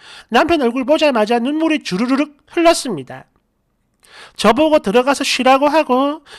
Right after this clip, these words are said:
남편이 짐 정리해주고 아이 씻기고 저녁 먹이고 아이는 여덟 시에 잠들고 그런 뒤에 남편이랑 이야기를 하는데,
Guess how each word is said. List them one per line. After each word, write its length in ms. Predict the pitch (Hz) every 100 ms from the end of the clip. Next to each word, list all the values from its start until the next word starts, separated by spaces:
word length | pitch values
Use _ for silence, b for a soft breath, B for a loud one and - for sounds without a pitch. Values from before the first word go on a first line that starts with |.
| B
남편이 460 | 202 262 302 302 269
짐 200 | - 285
정리해주고 840 | 233 233 285 269 220 262 226 233 240
아이 220 | 214 269
씻기고 480 | 254 294 - 240 240
저녁 300 | 196 170 226
먹이고 580 | 240 247 220 214 330 392 B B -
아이는 400 | 240 311 294 247
여덟 220 | 269 302
시에 220 | - 269
잠들고 680 | 254 254 262 285 196 117 b b b
그런 260 | - 294 339
뒤에 200 | 294 277
남편이랑 640 | 220 277 311 285 262 262
이야기를 480 | 196 202 233 262 294
하는데, 680 | 302 214 185 277 247 113